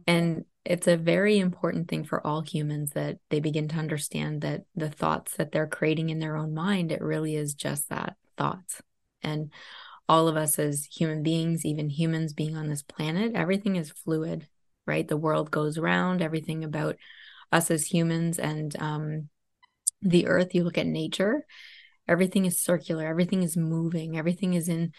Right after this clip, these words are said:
in a, a state of movement, growth, right? And nature itself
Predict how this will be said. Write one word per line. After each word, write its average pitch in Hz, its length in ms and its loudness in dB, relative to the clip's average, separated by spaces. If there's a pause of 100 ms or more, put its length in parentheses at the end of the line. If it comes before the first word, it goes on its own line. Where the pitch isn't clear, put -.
(380)
in 170 460 2 (100)
a, 151 560 -2 (160)
a 170 100 -2
state 165 460 2
of 156 380 -2 (460)
movement, 165 680 0
growth, - 480 -4 (540)
right? 156 400 -2
And 160 380 -4 (180)
nature 175 840 0
itself 165 640 -4